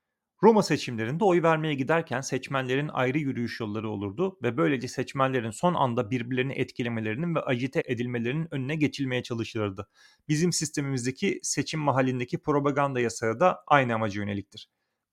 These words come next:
Bu yollar farklıydı fakat herhangi bir yolda olamazlardı. Pomerium'a öyle her yerden girip çıkamazdınız. Pomerium'un ne olduğunu dinleyiciler biliyor. Fakat hem yeni dinleyiciler hem de unutmuş dinleyiciler için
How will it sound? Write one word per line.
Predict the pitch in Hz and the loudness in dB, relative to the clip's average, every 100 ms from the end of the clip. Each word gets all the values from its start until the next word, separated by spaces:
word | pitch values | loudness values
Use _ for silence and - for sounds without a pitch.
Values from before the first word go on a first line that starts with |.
| _ _ - | _ _ 4
Bu | 220 | 8
yollar | 156 117 185 | 8 8 2
farklıydı | 165 - 151 170 127 104 | 4 4 6 4 0 -2
fakat | - 143 127 - - | -2 2 2 0 2
herhangi | 139 156 165 127 | 4 4 0 2
bir | 107 | 2
yolda | 110 123 185 | 2 4 4
olamazlardı. | 160 131 104 98 101 - - _ _ _ _ | 4 4 0 0 -4 -6 -20 _ _ _ _
Pomerium'a | 139 151 208 214 131 107 - - | 4 4 4 4 2 0 -2 0
öyle | 143 156 | 2 2
her | 135 170 170 | 4 4 4
yerden | 143 123 127 | 2 2 -2
girip | 123 - - | -2 -6 -8
çıkamazdınız. | - 143 110 98 104 - - _ - | -4 0 0 0 -8 -10 -16 _ -4
Pomerium'un | 135 156 170 170 156 156 | 0 2 2 2 0 0
ne | |
olduğunu | 180 151 117 147 156 | 2 2 2 -2 -2
dinleyiciler | 156 147 117 147 170 139 | 0 0 0 2 2 2
biliyor. | 139 104 - _ | 0 -2 -4 _
Fakat | - 143 147 143 - | -6 -2 0 0 -4
hem | - 180 | 0 0
yeni | 170 156 147 | 2 -2 0
dinleyiciler | 131 120 98 127 151 | 0 -2 0 0 2
hem | 160 160 | 0 0
de | 143 - | -2 0
unutmuş | 147 156 - 180 - | 0 0 0 -2 -2
dinleyiciler | 135 123 120 104 113 | -4 -2 -2 -2 -4
için | 104 - | -4 -6